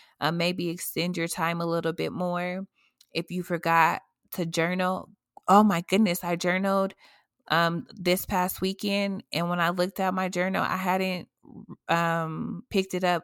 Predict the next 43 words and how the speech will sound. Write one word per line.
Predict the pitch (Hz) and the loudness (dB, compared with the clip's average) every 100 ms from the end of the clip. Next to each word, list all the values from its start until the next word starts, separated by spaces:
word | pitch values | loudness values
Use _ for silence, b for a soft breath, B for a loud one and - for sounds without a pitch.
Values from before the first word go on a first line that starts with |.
| _ | _
in | - 175 | -6 -2
a | 151 | -2
whole | - 175 170 | 2 4 4
month, | 160 165 - - | 4 0 0 -4
and | 165 165 | -2 0
that's | 160 | 0
crazy | - 165 170 156 151 | 0 2 2 2 -2
'cause | 160 147 | -2 -2
I | |
usually | 156 165 170 175 143 | 0 0 -2 -4 -4
write | 143 151 151 | -2 -2 -2
at | 151 | -4
least | 156 156 - 143 | -4 -6 -6 -4
once | 147 - | -4 -4
a | 139 | -4
week. | 143 - - _ B B B B | -4 -4 -12 _ B B B B
And | 180 | -2
so | 196 185 | 2 6
that's | 185 190 | 6 4
what | 190 | 2
I | 175 175 | 2 2
mean. | 196 170 | 0 0
It | 143 | 0
wasn't | 170 190 190 175 - b b - | 2 2 2 -2 -6 b b -4
bad | 160 156 220 - | 2 4 4 2
things. | 170 170 180 175 | -2 -2 -2 0
It | 165 | 2
wasn't | 165 170 175 175 170 - | 4 4 2 0 -2 0
that | 156 160 - | 2 2 2
I | - 160 160 160 160 160 | 2 4 4 2 0 -4
didn't | 165 165 156 | -2 -2 -2
intend | 156 - 185 202 | -8 -8 -4 0
on | 170 165 | 0 -2
it, | 156 | -4
but | - 165 | -2 0
I | 160 | 2
got | 160 156 - | 0 -2 -2
so | 160 165 | -2 -2
caught | - 165 | 0 0
up | 165 165 | 0 -2
in | - 165 | -4 -6
things | 160 170 165 | -4 -4 -4
going | - 160 165 165 | -2 0 0 -4